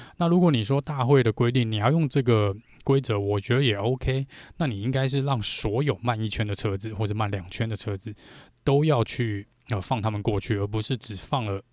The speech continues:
呃，Hamilton 跟 Max Verstappen 中间的五台车哦。那第二个呢，是要去调查的是说 Michael Masi 当时是出来讲说，呃，是在赛前所有的车队跟车手都同意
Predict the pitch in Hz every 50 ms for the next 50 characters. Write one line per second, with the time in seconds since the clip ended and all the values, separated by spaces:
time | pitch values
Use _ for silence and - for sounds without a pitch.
0 | _ _ - 101 101 95 131 131 135 120 - 101 90 95 - 120 110 110 117 113
1 | 104 - - 110 92 - - 110 107 104 98 - 110 107 113 113 107 101 95 92
2 | - 107 98 104 - - 135 127 135 127 101 - - - - - - - - -
3 | - _ - 175 170 - - 190 175 190 190 156 156 147 143 139 139 139 135 -
4 | - - 147 143 139 123 - - - - - - - 160 139 165 156 175 165 127
5 | 120 107 107 113 127 117 - 123 117 120 135 143 135 - 156 151 151 147 151 139
6 | - 120 98 - - 139 135 147 147 131 - - 117 101 95 98 107 - _ _
7 | - - - - 123 - - 131 127 110 113 - 113 95 90 - - - 113 117
8 | 127 131 - - - - - - - - - 120 110 107 107 107 104 101 98 95
9 | - _ _ _ - - - - - - - - 165 160 147 135 - 165 143 123
10 | - - 185 170 151 123 - - - 110 98 98 98 - - 139 156 147 117 -
11 | - - 131 127 135 131 120 120 117 - - 120 113 - 104 98 - - 139 151
12 | 170 - - - 104 98 104 123 131 120 101